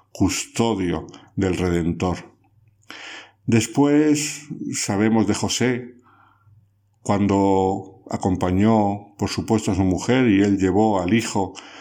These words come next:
a ser circuncidado en el templo, como nos narrará San Lucas. Conocemos también de José el episodio cuando el niño se perdió en el templo y se quedó hablando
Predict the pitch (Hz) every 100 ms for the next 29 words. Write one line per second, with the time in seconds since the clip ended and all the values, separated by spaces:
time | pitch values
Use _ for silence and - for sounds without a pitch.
0 | - - 104 - 98 - 98 - 98 -
1 | 101 92 95 92 90 87 90 135 143 139
2 | 139 208 - - 90 90 90 90 85 95
3 | 85 87 92 98 - - - - _ _
4 | - - 90 90 127 139 127 147 - -
5 | - - _ _ - - _ _ - 104
6 | 101 123 120 117 - 113 107 110 113 110
7 | 104 95 - _ - - 98 101 - 113
8 | 113 104 - - - - _ - 101 98
9 | 101 117 113 107 107 101 101 98 98 101
10 | 95 107 110 - 101 98 92 101 110 104
11 | 90 90 113 120 110 104 101 92 92 98
12 | 104 - - - - 90 98 107 104 101
13 | 98 95 87 -